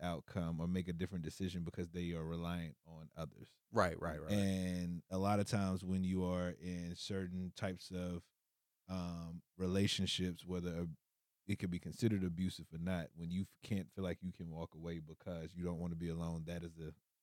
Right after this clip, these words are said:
Speaker 1: internal
Speaker 2: Yeah, yeah, yeah, yeah.
Speaker 1: um, thing. So seeing family down bad, um, in, in some aspects, loss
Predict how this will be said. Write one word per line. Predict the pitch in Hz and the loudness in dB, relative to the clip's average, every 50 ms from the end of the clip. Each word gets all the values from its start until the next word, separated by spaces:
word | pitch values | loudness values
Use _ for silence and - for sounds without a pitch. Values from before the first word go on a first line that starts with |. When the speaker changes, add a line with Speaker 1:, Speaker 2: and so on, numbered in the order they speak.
| _ _ _ _ _ _ _ _ _ | _ _ _ _ _ _ _ _ _
Speaker 1:
internal | 92 90 - - - 90 80 67 67 - - _ _ _ _ | -4 -4 -4 -2 -2 -2 -2 -2 -6 -12 -18 _ _ _ _
Speaker 2:
Yeah, | - 101 87 82 - - - _ - | 0 0 0 2 0 -4 -8 _ -6
yeah, | 98 101 | -4 -4
yeah, | 98 92 92 87 | -2 -2 -2 -2
yeah. | 82 | 2
Speaker 1:
um, | 101 104 104 98 95 90 85 82 78 - - _ _ - | 2 4 4 4 2 2 0 -2 -4 -8 -12 _ _ 2
thing. | 113 107 98 92 87 92 | 4 4 4 2 2 0
So | - - - 120 107 | 2 6 6 8 8
seeing | 107 - 165 160 151 139 131 | 8 8 10 10 10 10 8
family | - - 123 120 117 117 113 110 | 8 6 6 6 8 6 6 6
down | 113 110 107 104 104 101 | 6 6 6 6 4 4
bad, | 98 101 101 101 98 98 98 98 95 95 95 | 4 4 4 4 4 4 4 4 2 2 2
um, | 90 92 98 98 95 95 95 95 92 95 92 92 92 92 92 95 90 - _ - - | 0 0 0 2 2 2 2 0 0 0 0 0 0 0 0 -2 -4 -6 _ -6 -2
in, | 98 98 | -2 -2
in | 90 90 92 92 | 0 0 -2 -2
some | - - 101 95 82 | 0 0 0 0 2
aspects, | 87 92 95 - - - 95 95 92 92 - - - _ _ _ _ | 0 0 0 -2 -4 -2 0 0 0 0 -2 -8 -16 _ _ _ _
loss | 95 101 104 107 107 107 107 - - - | 6 8 10 10 10 8 6 4 -2 -6